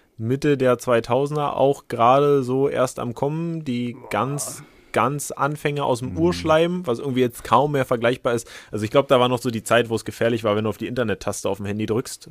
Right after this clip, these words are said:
Speaker 1: weil dann haben
Speaker 3: Direkt,
Speaker 1: sich halt
Speaker 3: weil's teuer war.
Speaker 2: Hat
Speaker 1: Genau.
Speaker 2: fünf Euro gekostet,
Speaker 1: Hat
Speaker 2: die nur
Speaker 1: direkt fünf
Speaker 2: anzugucken.
Speaker 1: Euro kos-, gekostet, genau. Da bist du aus Versehen rauf. Irgendwie jedes neue Handy hatte dann so eine blöde Internet, also noch als wir über diese, wenn man noch über Tastenhandys jetzt redet.
Speaker 2: Mhm.
Speaker 1: Ähm, und ich meine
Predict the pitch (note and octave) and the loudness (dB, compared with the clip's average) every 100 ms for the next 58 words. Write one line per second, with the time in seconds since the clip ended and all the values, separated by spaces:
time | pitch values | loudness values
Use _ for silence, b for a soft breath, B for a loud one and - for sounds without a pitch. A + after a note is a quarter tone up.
0 | A2+ G#2 G#2 G#2 G#2 G#2+ G2 - A2 G#2+ | -2 0 2 -2 -4 -8 -10 -8 -4 -4
1 | - G2+ - C3+ A#2 A#2 F2+ E2 F#2+ B2 | 0 0 0 -2 0 2 2 0 -4 -2
2 | B2 F#3 F3 E3+ C#3+ C3+ C3 A#2+ B2 - | 4 6 8 8 8 8 6 4 2 4
3 | C3 C3+ B2+ D#3+ F3+ E3+ D3 E3+ D3 C3+ | 4 6 8 8 8 8 6 8 8 8
4 | C3 C3 A#2 - A#2+ C#3 A#2 A2+ - A2 | 6 4 2 0 0 0 2 0 0 2
5 | G#2+ G#2 G#2+ A2 A#2 C#3+ C3+ C#3 B2+ A#2+ | 4 4 2 0 0 2 2 2 0 4
6 | B2+ - B C#3 C#3+ D3+ C3 E3 F#3 - | 2 0 B -2 0 0 0 2 2 0
7 | - B2 B2 D#3 D#3+ D3 D#3 D3 A2 - | -4 0 4 4 2 0 -2 -4 -4 -6
8 | F3 F3 D#3+ D#3+ B2+ B2+ D3 D#3+ D3+ E3+ | -2 -2 -2 -2 -2 0 2 0 -2 -2
9 | E3+ F3 A2 G#2 A2 - A#2 A2 G#2+ G2+ | -2 -4 -2 -2 -4 -6 -6 -2 0 -2
10 | G2+ F#2+ _ _ - B2 A#2 A2+ A2 G#2+ | -2 -6 _ _ -20 -8 -2 -2 -2 -4
11 | - C3 - - C3 C#3+ D3 C#3+ B2+ - | -4 -4 -6 -6 -6 -6 -6 -6 -6 -4
12 | C3+ D3+ G#2+ G#2 G#2+ A#2+ B2+ B - A#2 | -2 -2 -2 -2 -2 -2 -6 B -4 0
13 | A2+ A2 G#2+ A2 A#2+ A2+ A#2 A#2 A#2 A2+ | 0 0 -2 -4 -4 -4 -2 0 2 0